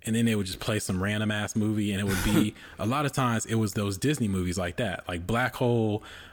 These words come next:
Speaker 1: um, uh, Journey to the Center of the Earth or whatever,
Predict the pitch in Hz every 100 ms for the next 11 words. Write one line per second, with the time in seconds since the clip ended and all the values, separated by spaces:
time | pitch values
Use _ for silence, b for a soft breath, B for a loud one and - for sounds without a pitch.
0 | B - 104 95 95 90 90 87 - -
1 | B B B - 101 95 92 92 92 87
2 | 120 120 123 120 123 101 - 117 104 95
3 | 98 107 113 107 104 101 98 98 95